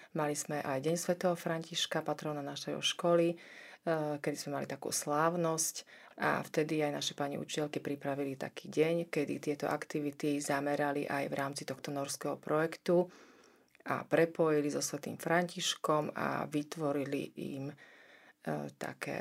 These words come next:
e, poznávanie prírody a poznávanie zvieratiek, kvízy, také praktické hry, činnosti, e, práve, práve na túto slávnosť, na tento deň.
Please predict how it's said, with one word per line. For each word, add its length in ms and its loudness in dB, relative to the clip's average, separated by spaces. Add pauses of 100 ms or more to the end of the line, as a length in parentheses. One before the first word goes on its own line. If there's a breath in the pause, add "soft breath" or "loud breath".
e, 1000 -12 (440)
poznávanie 800 6
prírody 800 4
a 160 0
poznávanie 1120 2 (420 loud breath)
zvieratiek, 1040 4 (180)
kvízy, 880 4 (300 loud breath)
také 260 -2
praktické 960 2
hry, 320 8
činnosti, 880 0
e, 60 -10 (720 loud breath)
práve, 480 6 (100)
práve 300 0
na 100 -4
túto 220 -6
slávnosť, 480 -4
na 100 -4
tento 300 -8
deň. 260 4